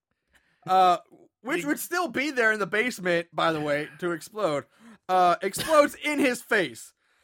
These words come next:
Speaker 1: The force of the explosion tosses Nikki apparently out of the stairwell, through the front door, out into the, into the woods. <laughs>
Speaker 2: Unharmed.
Speaker 1: Unharmed. And good old Jake, caretaker Jake finds her, carries her off. Now, sh-, Nikki wakes up in a hospital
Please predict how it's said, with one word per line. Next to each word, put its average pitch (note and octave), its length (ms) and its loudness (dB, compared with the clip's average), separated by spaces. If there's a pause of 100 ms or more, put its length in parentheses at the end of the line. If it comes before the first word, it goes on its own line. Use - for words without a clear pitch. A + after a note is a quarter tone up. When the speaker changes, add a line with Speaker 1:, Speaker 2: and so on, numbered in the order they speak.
(200)
Speaker 1:
The G#3+ 120 0
force E4 320 -4
of D4 80 -8
the B3+ 60 -6
explosion G#3+ 600 -4
tosses C#4 480 -2
Nikki A3+ 220 -8
apparently C4+ 500 -6
out B3+ 220 -2
of E4+ 60 -6
the D4+ 100 -4
stairwell, B3 480 2
through C4 240 -4
the C#4+ 80 -6
front A#3+ 240 -4
door, A3+ 240 2 (100)
out A3 280 4
into A3 200 -6
the, F3+ 320 -4 (140)
into F#3+ 260 -2
the F3+ 100 -2
woods. E3+ 400 -2
<laughs> - 40 -10
Speaker 2:
Unharmed. C3 640 -6
Speaker 1:
Unharmed. G#3+ 1080 2 (680)
And G#3+ 320 0
good C4+ 220 -2
old C4 260 4
Jake, A3 280 -2 (240)
caretaker G#3+ 420 -2
Jake F3+ 320 -4
finds A3 460 -4
her, G3+ 240 -4 (500)
carries G3 400 0
her D#3+ 160 -2
off. G#2+ 280 -12 (800)
Now, F#3+ 200 -2
sh-, - 160 -10
Nikki G#3+ 280 -8
wakes B3+ 360 -2
up C#4 160 2
in G3+ 80 -4
a F#3 60 0
hospital D#3 720 -2